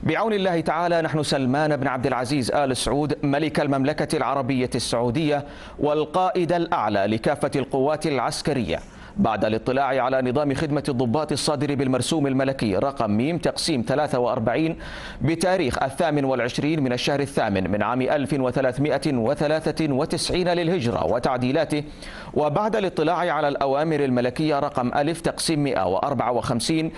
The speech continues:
بتاريخ الثلاثين من الشهر السادس من عام ألف وأربعمائة وأربعة وثلاثين للهجرة،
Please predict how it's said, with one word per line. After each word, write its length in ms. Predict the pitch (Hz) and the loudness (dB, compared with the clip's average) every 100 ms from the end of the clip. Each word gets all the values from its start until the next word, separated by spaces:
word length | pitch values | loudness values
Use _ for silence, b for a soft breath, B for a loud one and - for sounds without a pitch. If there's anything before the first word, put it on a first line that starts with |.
| B B | B B
بتاريخ 720 | - 156 180 170 160 175 - B B B - | -2 0 2 2 2 0 -2 B B B -6
الثلاثين 680 | 139 - 160 160 170 113 104 | -4 0 0 0 0 0 0
من 120 | 123 | 0
الشهر 300 | 123 165 139 | 0 0 0
السادس 480 | 135 175 156 165 143 | 0 0 0 0 -2
من 120 | 135 | 0
عام 180 | 127 147 | 0 0
ألف 280 | 147 156 156 | 0 0 0
وأربعمائة 760 | 143 143 131 131 160 160 160 | 0 0 0 0 0 0 0
وأربعة 640 | 127 147 170 143 170 165 - | 0 0 0 -2 -2 -2 -2
وثلاثين 720 | 156 127 151 160 143 139 143 | 0 0 0 0 0 0 0
للهجرة، 580 | 127 123 147 156 147 | 0 0 0 0 -2